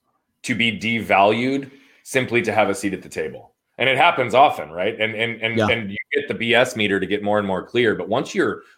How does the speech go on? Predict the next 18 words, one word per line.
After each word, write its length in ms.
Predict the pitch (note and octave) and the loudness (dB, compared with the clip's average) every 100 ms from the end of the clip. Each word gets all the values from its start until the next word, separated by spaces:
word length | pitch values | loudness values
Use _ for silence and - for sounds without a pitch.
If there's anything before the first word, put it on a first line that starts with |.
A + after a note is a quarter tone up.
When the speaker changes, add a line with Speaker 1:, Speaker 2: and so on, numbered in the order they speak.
| - | -2
Speaker 1:
more 280 | A2+ C#3+ D3+ | 4 4 4
clear 200 | C#3+ C3+ | 4 4
on 120 | A2 | 2
who 140 | B2 | -2
you 200 | G#2+ F#2 | -2 -2
are 260 | F2+ G2 - | 0 0 -2
and 140 | G2 | -4
you're 160 | F2+ F2 | -8 -6
way 640 | F2+ G#2+ A2+ A#2+ B2 B2 _ _ _ | 0 2 4 4 0 -4 _ _ _
convicted 580 | - G#2+ G#2 G#2+ C3 B2 | -8 -2 0 0 0 2
with 260 | G#2+ F#2 E2+ | 0 -2 -2
what 340 | F#2 A2+ F#2+ | 2 2 2
value 340 | F#2+ G2+ A2 | 2 2 2
you 140 | A2 G#2 | -2 -2
bring 200 | G#2+ G2+ | -4 -4
to 60 | |
the 60 | F2 | -6
table, 520 | - F2 G2+ C3 - | -6 -4 -2 -2 -4